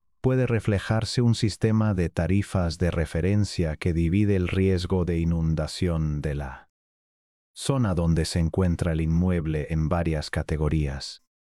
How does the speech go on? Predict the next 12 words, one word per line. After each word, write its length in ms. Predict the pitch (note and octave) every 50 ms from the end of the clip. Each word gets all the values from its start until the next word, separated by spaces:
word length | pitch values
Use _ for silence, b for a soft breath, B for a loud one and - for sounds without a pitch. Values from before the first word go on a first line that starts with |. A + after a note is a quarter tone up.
| _ _ _ _ _ _ _ _ _ _ _ _ _ -
Es 220 | A2+ A#2 - -
habitual 580 | A#2 G#2+ F#2+ F#2+ F#2 - - G2+ A2 A#2 A#2+ A#2
la 140 | A2 G2 -
clasificación 1120 | - F#2+ E2+ E2 - - F#2 - - F#2+ - F2+ E2 - - - A#2+ A#2+ A#2+ A#2+ A2+ G#2+
desde 340 | F#2 F#2 E2+ D#2 - F2 D#2+
la 140 | D#2+ D#2 D#2
categoría 720 | - F2 D#2 - F2 D#2 D2+ D#2+ D#2+ F#2 F#2+ F#2+ F#2 F2
uno 560 | G#2+ A#2 A2+ G2+ F2 D#2+ D#2 D2+ D2 C#2+ - -
hasta 420 | - F2 D#2+ - - - - F2 D#2+
la 160 | D#2 D#2 -
categoría 600 | - D#2+ - - D#2+ D2+ E2 D#2+ F#2 F#2+ F#2+ F2
cinco, 720 | - - - A2 F#2+ E2 D2 - - C#2 C2+ C2+ - _